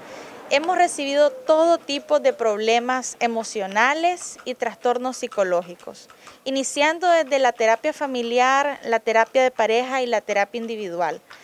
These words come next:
La terapia individual, especialmente mujeres, ¿verdad?, que han vivido de alguna manera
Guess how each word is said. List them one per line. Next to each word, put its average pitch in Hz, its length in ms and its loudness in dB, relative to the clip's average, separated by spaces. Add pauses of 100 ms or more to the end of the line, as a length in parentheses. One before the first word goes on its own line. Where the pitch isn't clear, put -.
(260)
La 262 160 2
terapia 277 360 2
individual, 302 440 0
especialmente 269 800 -2
mujeres, 254 720 -2 (380)
¿verdad?, 226 520 0 (260)
que 254 100 0
han 262 240 0
vivido 294 480 0
de 214 80 2
alguna 233 340 -2
manera 247 640 -2